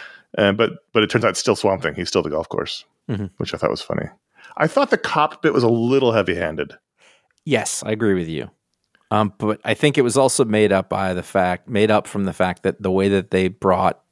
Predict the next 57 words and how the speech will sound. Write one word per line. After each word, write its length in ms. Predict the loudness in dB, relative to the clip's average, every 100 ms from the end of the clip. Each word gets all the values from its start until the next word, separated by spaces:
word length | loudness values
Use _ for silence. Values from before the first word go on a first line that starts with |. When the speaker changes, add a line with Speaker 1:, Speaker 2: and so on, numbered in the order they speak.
| _ _ -10
Speaker 2:
um, 200 | -4 -2
Sandman 480 | 0 0 2 0 -2
into 360 | -2 -4 -2 -4
it 180 | -4 -8
was, 220 | -6 -4
like, 180 | -4 -4
everyone 220 | -2 -2
was 120 | -4
getting 180 | -6 -8
kinda 240 | -2 -2 -2
sleepy, 420 | -2 -2 0 0
and 120 | 0
there's 100 | -2
a 80 | -2
hitchhiker, 720 | -2 -2 -2 -2 -2 -2 -2 _ -20 -20 -20 _ _ _ _ _ 0
and 160 | 0
it's, 160 | 0 0
like, 100 | 0
a 60 |
dream 320 | -2 -2 -2 0
sequence 460 | -2 -2 -4 -4
kinda. 360 | -2 0 0 -2
I, 120 | -4 -6
I 100 | -10
thought 120 | -4 -2
that 80 |
was 100 | 0
really 280 | 2 2 2
nice. 520 | 2 0 0 -2 -6 _ _ _ _ -10
Speaker 1:
Yeah. 100 | -6
Speaker 2:
It's 100 | -2
really 140 | 0 -2
smooth. 340 | -2 -2 -2
The 80 | -2
cop 240 | -2 -2
thing 240 | -2 -4 -2
was, 600 | 2 2 0 -4 -10 -12 _ -20 -20 _ _ _
but 380 | 0 2 2 -4 _ _ _ _ _ -2
Speaker 1:
It, 100 | 0
there 100 | 2
was 80 | 4
Speaker 2:
Yeah, 40 | 4
Speaker 1:
just 80 | 4
Speaker 2:
you're 80 |
Speaker 1:
no 80 | 2
Speaker 2:
right. 100 | 2
Speaker 1:
nuance 440 | 2 2 2 0 -2
to 160 | -2
it. 60 | 0
It 60 | -2
was 140 | 0
just, 220 | -2 0
like, 200 | 0 0
he 120 | 2
was, 140 | 2 2
like, 120 | 2
a, 180 | 0